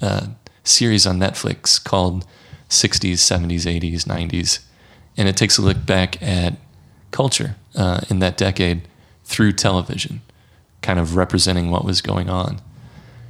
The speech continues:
And s-, ever, they changed my life watching them because it, it, one, explained eras in which I wasn't alive, and then it helped me realize what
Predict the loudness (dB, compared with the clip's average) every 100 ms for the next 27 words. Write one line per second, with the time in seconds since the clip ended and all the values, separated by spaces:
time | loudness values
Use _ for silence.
0 | -20 -10 0 2 4 2 2 2 2 2
1 | 2 2 4 4 4 2 4 2 2 -2
2 | 0 0 0 -2 -2 -2 -6 -10 _ -8
3 | 0 2 2 0 -2 -4 -6 _ -20 -16
4 | 0 4 4 4 2 2 4 4 4 0
5 | -4 _ 0 2 4 4 2 0 0 2
6 | 2 2 0 2 0 0 -6 -12 -20 -20
7 | -20 -4 2 4 4 4 2 4 2 4
8 | 4 4 4 2 0 -6 _ _ _ -6
9 | 2 4 4 0